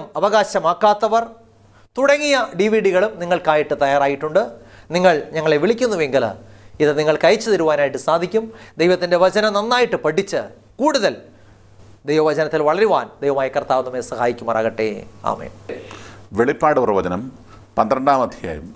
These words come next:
Speaker 2: അതിൻ്റെ പതിനേഴാം വാക്യം. മഹാസർപ്പം സ്ത്രീയോട് കോപിച്ചു, ദൈവകൽപ്പന പ്രമാണിക്കുന്നവരും യേശുവിൻ്റെ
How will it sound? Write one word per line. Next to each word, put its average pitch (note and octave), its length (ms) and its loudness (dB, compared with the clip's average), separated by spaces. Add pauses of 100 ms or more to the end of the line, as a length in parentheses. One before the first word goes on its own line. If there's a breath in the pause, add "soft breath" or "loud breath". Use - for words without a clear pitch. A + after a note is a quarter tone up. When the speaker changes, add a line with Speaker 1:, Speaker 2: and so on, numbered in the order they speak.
Speaker 2:
അതിൻ്റെ G2 260 -6
പതിനേഴാം A#2 480 2
വാക്യം. - 300 -8 (800 soft breath)
മഹാസർപ്പം G3 640 0 (100)
സ്ത്രീയോട് B2+ 540 0
കോപിച്ചു, F#2+ 360 -2 (880 soft breath)
ദൈവകൽപ്പന C3+ 720 2
പ്രമാണിക്കുന്നവരും A2+ 800 0 (800 soft breath)
യേശുവിൻ്റെ E3+ 520 2